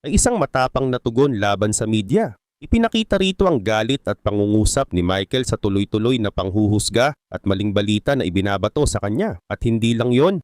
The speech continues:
ang mga music video ng album na ito, tulad ng Scream at Earth Song, ay tinaguriang mini movie sa laki ng produksyon. Ang Earth Song ay isang makapangyarihang kanta tungkol sa pagkasira ng kalikasan at pang-aabuso sa hayop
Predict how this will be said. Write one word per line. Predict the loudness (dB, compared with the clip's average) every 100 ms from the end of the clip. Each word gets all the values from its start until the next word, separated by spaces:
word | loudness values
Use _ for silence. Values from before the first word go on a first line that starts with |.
| _ -4
ang | 0
mga | 0 0
music | 2 2 2 0 -2
video | -2 0 0
ng | 0
album | -2 -2 0 0 2
na | 0
ito, | 0 0 0 -2 _ 0
tulad | 2 2 -2
ng | -2
Scream | 0 -2 0 2 2 -2 -4
at | -4
Earth | 0 0 0
Song, | 0 0 0 -4 _
ay | -6 0
tinaguriang | 0 2 2 2 2 2
mini | 2 2 2 2
movie | 2 2 0 0
sa | 0
laki | -2 -2 -2
ng | -2 -2
produksyon. | -2 -2 -2 -2 -2 -4 -14 _ -6
Ang | 0
Earth | 2 2
Song | 2 2 2
ay | 0 0
isang | 0 0
makapangyarihang | -2 -2 -2 0 0 0 0 0 -2
kanta | -4 -2 0 0 -2 _ -6
tungkol | -4 0 0
sa | 0
pagkasira | -2 -2 -2 0 0 2 0
ng | 0
kalikasan | -2 -4 -2 -2 0 0 0
at | -2 -4
pang-aabuso | -6 -2 -2 0 0 0 2 0
sa | -2 -2
hayop | -2 0 0